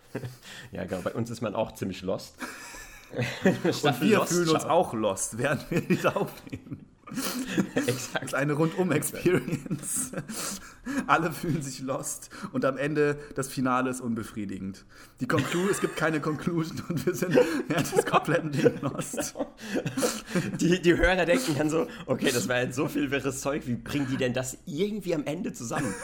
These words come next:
Speaker 1: Wir haben so viele neue, äh, Handlungsstränge aufgemacht. Und man müsste ein Genie sein, was noch nicht geboren wurde, um das alles dann zu einem Konku-,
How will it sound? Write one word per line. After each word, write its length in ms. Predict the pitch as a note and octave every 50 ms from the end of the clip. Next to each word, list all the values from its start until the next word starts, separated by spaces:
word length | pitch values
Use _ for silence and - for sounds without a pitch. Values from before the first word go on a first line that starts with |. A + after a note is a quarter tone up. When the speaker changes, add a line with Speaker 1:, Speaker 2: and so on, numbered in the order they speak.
| D5+ C#5+ - -
Speaker 1:
Wir 120 | - A2+ A#2
haben 100 | A#2+ A#2
so 120 | B2+ E3 -
viele 260 | - - D#3 D3 C3+
neue, 580 | C3+ C3 B2+ B2+ C#3+ D#3+ D#3 D3+ D3+ D3+ D3 D3 - - - - - - - - - - - -
äh, 180 | - B2 B2+ B2 - - - - - - - - - - - - - -
Handlungsstränge 840 | - - C3+ B2 A2+ B2+ C3 A#2 - - - - - A2 G#2+ G#2+ -
aufgemacht. 680 | G#2+ G#2 - - - - - - - - A#2+ B2+ - - - - - - - - - - - - - - B2 - - - - - - -
Und 360 | A#2 A#2+ B2 B2 B2 - -
man 200 | A#2+ A#2+ B2+ C#3
müsste 400 | D3 E3 D#3+ - - - C3+ - -
ein 140 | C#3 C3 B2+
Genie 380 | B2+ - B2+ B2+ C#3 D#3+ F3+
sein, 200 | C#3+ A#2 A2 G#2+
was 140 | A2 A2 -
noch 80 | B2+ B2
nicht 160 | A#2 - -
geboren 440 | B2 A#2+ A#2+ A#2+ C3 C3+ C3 G#2 F#2+
wurde, 240 | G2 G2+ G2 G2+
um 80 | G2 G#2
das 160 | G#2 G#2+ -
alles 280 | - A2+ G#2+ A2+ G#2 -
dann 160 | A2 G#2 A#2
zu 160 | - A#2 - -
einem 320 | G2 G2 G2+ G#2+ G#2+ G2
Konku-, 400 | - B2+ A#2+ A#2+ - C3 - -